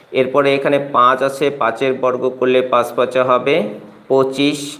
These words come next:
পাঁচের বর্গ করলে পাঁচ পাঁচা পঁচিশ, ডান দিকের এক ঘরের নিচে ক্রস চিহ্ন দেব। এবার এই পাঁচের সঙ্গে চার গুণ করব, তার সঙ্গে দুই গুণ করব, তাহলে চার পাঁচে কুড়ি, কুড়ি দুগুণে চল্লিশ, চার পাঁচে কুড়ি, কুড়ি দুগুণে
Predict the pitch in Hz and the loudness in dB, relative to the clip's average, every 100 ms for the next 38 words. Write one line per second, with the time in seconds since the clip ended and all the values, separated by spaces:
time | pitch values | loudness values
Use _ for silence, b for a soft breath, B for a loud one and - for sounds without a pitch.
0 | - - 113 - 135 127 127 127 127 127 | -10 -2 0 2 2 2 2 0 0 0
1 | 127 127 120 - 123 123 127 127 123 135 | 2 0 -2 -2 -2 0 0 -2 -2 -4
2 | 139 - 120 120 127 123 127 123 120 - | -6 -4 -2 -2 -2 0 2 2 0 0
3 | 127 127 127 123 123 123 123 123 135 131 | 2 2 0 -4 -4 0 0 0 -2 0
4 | 131 135 143 147 147 B B B B - | 0 0 2 0 -2 B B B B 2
5 | 123 127 123 123 - 123 120 - 156 156 | 4 4 2 0 0 0 0 -2 -4 -4
6 | - 143 139 139 135 139 113 120 123 131 | -2 -2 -2 -2 -4 0 0 0 0 -2
7 | 139 135 139 143 139 156 151 127 - 131 | -2 -2 0 -2 0 -2 0 -2 -2 -2
8 | 131 123 135 143 135 131 127 120 113 110 | 0 -2 0 0 0 0 -2 -2 -2 0
9 | 117 120 117 117 117 - 127 120 139 - | 0 0 0 -2 -2 0 -2 -2 -6 -4
10 | 131 131 156 165 - B B - - 135 | -2 2 2 0 -8 B B -12 -2 2
11 | 131 131 120 127 127 127 - 139 139 131 | 4 4 4 4 2 0 2 4 4 4
12 | 110 95 - - - - - - 120 120 | 2 0 -6 -8 -12 -20 -8 -2 0 0
13 | 127 127 127 131 139 139 - 127 120 120 | -2 -2 -4 -4 -2 -4 0 0 0 0
14 | 127 139 | 0 0